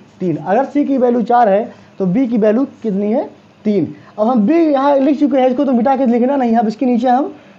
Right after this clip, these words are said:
ठीक इसके नीचे हम क्या करेंगे? B की value लिख लेंगे। यहाँ B बराबर कितना है? तीन। B बराबर तीन। और सी बराबर कितना है?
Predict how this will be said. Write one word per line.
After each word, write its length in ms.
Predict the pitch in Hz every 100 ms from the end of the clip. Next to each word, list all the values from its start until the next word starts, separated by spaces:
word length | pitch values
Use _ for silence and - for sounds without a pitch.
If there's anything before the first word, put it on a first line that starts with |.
| -
ठीक 180 | 240 285
इसके 220 | 277 -
नीचे 240 | 277 254 262
हम 120 | 233
क्या 120 | 240
करेंगे? 340 | 220 220 220 - - -
B 160 | 185 285
की 80 | 254
value 220 | 247 233
लिख 140 | 226
लेंगे। 260 | 208 202 196
यहाँ 180 | 208 214
B 120 | 254
बराबर 220 | 240 226
कितना 260 | 226 214 220
है? 80 | 214
तीन। 280 | 170 131 - - - - - - _ -
B 160 | 147 240
बराबर 260 | 220 214 214
तीन। 320 | 180 147 110 - -
और 100 | 160
सी 140 | -
बराबर 260 | 247 233 226
कितना 240 | 214 220
है? 180 | 214 247